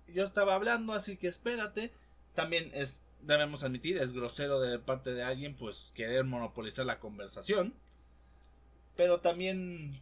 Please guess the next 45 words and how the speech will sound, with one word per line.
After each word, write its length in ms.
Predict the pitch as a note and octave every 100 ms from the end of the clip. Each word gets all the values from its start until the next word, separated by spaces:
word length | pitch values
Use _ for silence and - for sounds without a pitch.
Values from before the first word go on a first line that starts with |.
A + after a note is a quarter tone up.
| D#3
podríamos 420 | E3+ F3 F3 E3
decir 200 | C#3+ D#3+
que 180 | E3 D3
de 80 |
mi 140 | C#3 B2+
parte 320 | D#3+ D#3+ E3
es 160 | D3 C#3+
ingenuo, 500 | C3 B2+ G#3 C#3+ D3+
sabiendo 400 | C3+ A2+ A#2 G#2+
cómo 160 | A2+
es 60 | A2+
la 120 | B2
persona, 460 | D#3+ F3 G3 F#3+ F#3+ - -
el 160 | G3 A3+
no 160 | A3
querer 300 | G3+ F#3 D#3+
hablar. 320 | C#3 A2 G#2 -
Pero 180 | A#3 A3
bueno, 180 | D3 - - - -
eso 240 | G#3 A3+
ya 280 | G#3+ F#3 F3+
es 200 | E3 D#3+
aparte. 420 | D3 B2+ G#2+ - B2+
Yo 200 | G3+ -
que, 380 | D#4+ D4 B3+ - - -
ahora 200 | E3 G3
sí 140 | F#3 F#3+
que 140 | F3
<laughs> 0 |
hablé 200 | D3+ G3
mucho 280 | G3 F#3 -
de 80 | D#3+
una 160 | E3
persona 400 | D#3 C3 C#3 D3
que, 180 | C3+ G#2+ - - - - -
eh, 360 | - B2+ B2 A#2
tal 160 | D3+ D3
vez 140 | D3
ni 300 | D3 C3+ A#2+
tenía 340 | A#2+ B2+ B2+ C#3
mucho 280 | C3+ C3 B2+
que 100 | B2
ver, 180 | D3 -
pero 240 | G3 G3
era 240 | G3 G3+